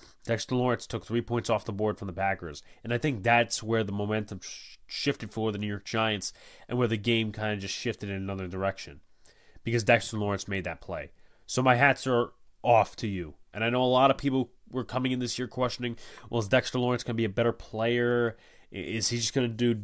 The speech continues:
things differently? Is he gonna learn some new techniques? He might be the best player on defense right now, and I don't think many Giants fans would doubt that. Oshane Ximines, two tackles, a sack, a forced fumble, and a quarterback hit. Um,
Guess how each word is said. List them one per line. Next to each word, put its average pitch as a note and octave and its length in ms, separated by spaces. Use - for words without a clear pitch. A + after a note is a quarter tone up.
things A2+ 340
differently? A2+ 920
Is A2+ 160
he A2+ 60
gonna A#2+ 180
learn A#2 180
some B2 160
new A#2 120
techniques? A2+ 800
He F3 160
might D3+ 280
be C#3+ 100
the B2+ 80
best A#2 280
player A#2+ 200
on G2+ 100
defense G#2 380
right B2 140
now, B2+ 240
and A2 160
I G#2 100
don't A2 200
think A#2 240
many G#2+ 200
Giants G#2+ 340
fans G2 200
would F#2 120
doubt E2+ 240
that. D2 180
Oshane B2 340
Ximines, B2+ 440
two C3 140
tackles, B2 520
a G#2+ 60
sack, A2+ 460
a - 20
forced A#2+ 340
fumble, A2+ 280
and G2+ 60
a G2 40
quarterback G#2 460
hit. - 280
Um, G2 520